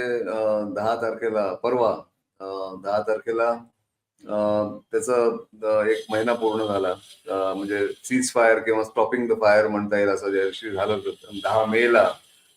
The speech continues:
अ, ते युद्ध थांबवलं गेलं होतं. अ, दो-, दोन्ही पक्षांनी जेव्हा, अ, बातचीत केली त्याच्यानंतर.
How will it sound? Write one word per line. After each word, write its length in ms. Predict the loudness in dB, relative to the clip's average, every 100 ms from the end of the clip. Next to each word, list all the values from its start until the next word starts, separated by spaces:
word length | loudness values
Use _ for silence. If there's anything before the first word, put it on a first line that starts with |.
| _
अ, 400 | 0 2 2 0
ते 520 | -2 -6 2 4 6 6
युद्ध 500 | 2 -8 -12 -8 -4 0
थांबवलं 400 | 4 6 4 2
गेलं 140 | 0
होतं. 180 | -2 -4 -20 _ _ _ _ -20
अ, 160 | -18
दो-, 240 | -14 -14 -14
दोन्ही 340 | -18 -14 -14
पक्षांनी 500 | -14 -16 -10 -6 -4
जेव्हा, 280 | -4 -2 -4
अ, 560 | -6 -14 -18 -16 -16 -10
बातचीत 280 | -10 -10 -16
केली 300 | -8 -4 -4
त्याच्यानंतर. 500 | -4 -8 -10 -14